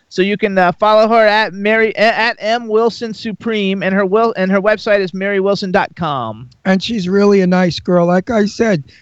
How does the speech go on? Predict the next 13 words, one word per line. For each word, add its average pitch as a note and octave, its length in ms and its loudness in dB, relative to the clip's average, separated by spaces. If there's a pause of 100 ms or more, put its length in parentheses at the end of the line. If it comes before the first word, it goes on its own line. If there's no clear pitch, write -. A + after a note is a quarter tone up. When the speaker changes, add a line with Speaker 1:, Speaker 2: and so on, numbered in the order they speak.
(140)
Speaker 2:
the G3 80 2
night G#3 280 2
that G#3+ 240 -4
she G#3+ 160 -2
was F#3 160 -2
performing G3+ 600 2
at F3 100 -4
the G3 80 -2
Copacabana, F#3 840 0
she F3+ 140 2
was D#3+ 160 2
so G3+ 440 4
nervous, F#3+ 600 0